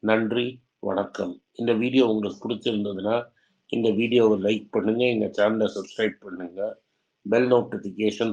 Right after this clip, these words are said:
தட்டுங்க. இந்த வீடியோவை முடிஞ்சா உங்க சொந்தக்காரங்களுக்கும் ஃப்ரெண்ட்ஸுக்கும் அனுப்புங்க, அவங்கள பார்க்க சொல்லுங்க. நன்றி, வணக்கம். எங்களுக்கு நாலு சேனல் இருக்கு.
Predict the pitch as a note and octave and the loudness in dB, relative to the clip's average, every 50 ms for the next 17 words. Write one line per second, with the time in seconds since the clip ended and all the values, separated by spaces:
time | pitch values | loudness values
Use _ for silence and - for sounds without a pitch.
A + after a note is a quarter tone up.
0 | - - G2+ F2 - - G2 F2+ E2+ F2 F2 - - _ _ _ _ _ _ _ | -2 -2 -4 -4 -4 -6 -6 -6 -4 -6 -8 -8 -10 _ _ _ _ _ _ _
1 | _ - A2 G#2+ G#2+ G2 F#2 A2 B2 A#2+ A#2+ A#2+ A2 G#2 F#2+ G2 G2 G2 F2+ D#2+ | _ -4 0 2 2 2 2 0 -2 0 2 4 4 4 4 2 2 2 2 0
2 | - - _ _ _ _ _ _ - G#2+ A2+ A#2+ A#2+ A#2 A#2+ B2+ B2+ A#2+ A2 G#2+ | -2 -6 _ _ _ _ _ _ -4 -2 0 0 2 4 4 4 4 4 2 -2
3 | G#2 - - G#2+ A2 A2+ A#2 A2+ A2 A#2 G#2 G#2 G#2+ G#2+ G#2 G2 - - A#2 A2 | -4 -4 -4 -4 -2 0 0 0 2 2 2 0 0 -4 -6 -6 -8 -8 -10 -8
4 | G#2 G#2 G#2+ F#2+ F#2+ F#2 G#2 G#2 G2 G#2 G#2 G2+ F#2+ F#2+ F#2 - G#2 F#2+ F#2 F#2 | -8 -8 -8 -8 -8 -8 -8 -4 -2 0 0 0 0 -2 -4 -6 -6 -4 -2 -2
5 | G2+ A2+ - - _ _ _ _ _ _ _ - G#2 G#2 G#2 G#2 G#2 G#2+ G#2 G#2+ | -2 -2 -4 -8 _ _ _ _ _ _ _ -6 -4 -2 0 2 2 0 0 0
6 | G#2+ G2+ G2 F#2+ G2 F#2+ - F#2 E2+ E2 E2+ E2 D2+ E2 E2 - _ _ _ _ | -2 -4 -2 -4 -6 -8 -8 -10 -10 -10 -10 -10 -10 -12 -14 -14 _ _ _ _
7 | _ _ _ _ - G2+ G#2 G#2 G#2 G2+ G#2+ A2 G#2+ G#2 G#2 - _ _ _ _ | _ _ _ _ -4 -2 0 0 0 0 0 0 0 -2 -6 -14 _ _ _ _
8 | - G2+ F2+ F2+ F2 - - - - - - _ - - - _ _ _ _ - | -8 -6 -4 -4 -6 -8 -10 -16 -16 -16 -18 _ -20 -20 -20 _ _ _ _ -4
9 | B2 C3 C3 C3+ C3+ A#2+ B2 B2 B2 B2+ C3 C3 A2 C3+ B2+ C3 C3+ C3+ B2+ A#2 | 0 2 4 4 4 4 4 6 6 6 6 6 6 4 4 6 4 4 2 2
10 | A2+ G#2+ F2+ A2+ B2 | 0 -2 -4 -4 -4